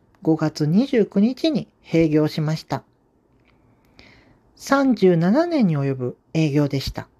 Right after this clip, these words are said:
その跡地がどうなるのか気になっていたところ、エーユーショップがオープンして、私含めたくさんのアートファンが衝撃を受けたのは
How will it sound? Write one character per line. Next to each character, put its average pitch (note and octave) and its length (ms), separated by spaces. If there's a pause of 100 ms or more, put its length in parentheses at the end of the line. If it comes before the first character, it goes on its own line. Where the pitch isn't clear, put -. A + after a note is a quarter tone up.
(2250)
そ - 140
の D#4+ 220
跡 D#4+ 200
地 D4+ 180
が - 200 (160)
ど A3+ 160
う C4 60
な G#3 120
る E3 80
の C#3+ 120
か - 240 (200)
気 - 140
に A3+ 140
な A3+ 140
っ A3+ 100
て D#3+ 140
い D3 100
た D#3 100
と D3+ 140
こ F3 160
ろ、 D#3+ 220 (1080)
エ A#3+ 180
ー - 80
ユ C4 180
ー - 20
シ B3 140
ョ - 20
ッ - 40
プ - 200
が D3+ 140
オ D#3+ 120
ー D3+ 40
プ C#3+ 120
ン B2+ 120
し - 80
て、 - 240 (560)
私 F3+ 340
含 F3 320
め D#3+ 160 (300)
た E3+ 100
く - 100
さ F#4 200
ん F4 60
の G3+ 160
ア - 20
ー F3 40
ト F3+ 120
フ F#3+ 100
ァ F3+ 120
ン D#3 40
が C3+ 180 (120)
衝 E3+ 240
撃 D#3+ 240
を E3+ 80
受 F#3 160
け G3+ 40
た D3 120
の C3+ 100
は - 140